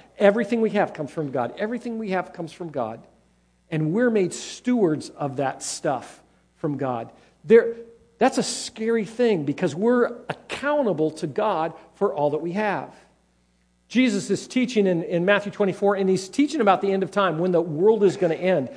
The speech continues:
He says this in verse forty-five, "Who then is the faithful and wise servant whom the master has put in charge of the servants in his household to give them their food at the proper time?" That's stewardship, right?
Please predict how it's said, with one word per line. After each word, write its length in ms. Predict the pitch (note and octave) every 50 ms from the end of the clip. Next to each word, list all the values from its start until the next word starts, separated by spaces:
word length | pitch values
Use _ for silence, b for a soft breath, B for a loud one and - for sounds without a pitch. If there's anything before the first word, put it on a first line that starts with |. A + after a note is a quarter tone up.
| B B B B -
He 80 | A#3
says 240 | - - C4 G#3 E3+
this 180 | F#3+ A3 G#3 A3
in 120 | G3+ F3
verse 200 | C#3+ E3+ F3 -
forty-five, 640 | - - F#3 F3+ E3 D#3 - F3+ E3 C#3+ C3 A#2 - B B B B _
"Who 140 | - C#4 D#4+
then 180 | - C4 A3+ G3+
is 180 | F#3 D#3+ -
the 120 | - E3 -
faithful 540 | - - - G#3 A#3+ A#3 A#3+ A#3 A3 G3+
and 100 | F3+ E3
wise 240 | D#3+ D#3+ E3 E3+ E3
servant 400 | - - - F#3 F#3 G3 A3 D3
whom 160 | D#3+ D#3 E3
the 60 | D3+ C#3+
master 400 | C#3+ D3+ E3 F#3 F3+ - G3 E3
has 120 | D#3 C3
put 200 | - - F#3 D3+
in 80 | D3+ C#3+
charge 280 | - F3 E3 F3+ E3
of 120 | E3 D#3 C3+
the 60 | C3
servants 440 | - - - F3 F3 G3 F#3 F#3+ F#3+
in 80 | D#3+
his 140 | C#3+ C3 -
household 440 | D#3 D3 D#3+ D#3 - F#3+ F#3 F#3 B B B B B B _ -
to 120 | - F3
give 400 | D3 C3+ C3 D#3+ A3 B3 A#3+ A3+
them 220 | A3+ A#3 A#3 A3
their 160 | G#3+ G3 E3+ -
food 380 | - - - F3+ G3 A3 G3+
at 100 | G3+ G3
the 80 | - D3+
proper 320 | - - E3 D#3+ - E3+
time?" 260 | D#3 - E3 F3 F#3
That's 180 | F3 F3 F3+ -
stewardship, 840 | - - - - - - - A#3+ D4 C#4+ G#3+ - - - C3 A#2 A#2+ -
right? 300 | A#2+ B2 D3+ F3+ G#3